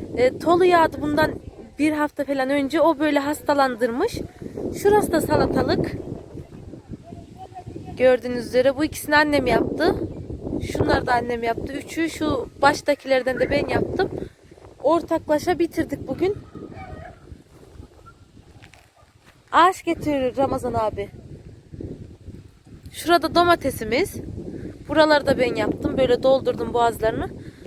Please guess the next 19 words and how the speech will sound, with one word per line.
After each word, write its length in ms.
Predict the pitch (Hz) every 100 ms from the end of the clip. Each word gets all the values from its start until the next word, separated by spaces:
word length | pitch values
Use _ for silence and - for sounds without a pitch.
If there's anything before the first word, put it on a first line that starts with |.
| - - _ _ -
Gördüğünüz 520 | 247 233 214 226 214
üzere. 320 | 392 240 330 - - - - - - - - - - - - - -
Ee, 280 | 226 233 226
bunların 400 | 269 302 302 294
şey, 240 | - 311
kenarındaki 600 | 294 294 311 302 285 285
topraklar 480 | - 302 294 269 269
yoktu. 340 | 277 302 - 311
Bunları 300 | 294 277 254
ben 160 | 277 240
yaptım 340 | 220 - 226
kenarlarına. 540 | - 247 233 226 254 330
Suladığımız 520 | - 277 240 247 220
zaman 260 | 233 220 214
gitmesin 520 | - 240 226 - -
diye 140 | 254
görüyorsunuz 840 | - 233 220 214 214 - 277 359 -
baştan 420 | 226 - 214 202
başa. 320 | 202 - 330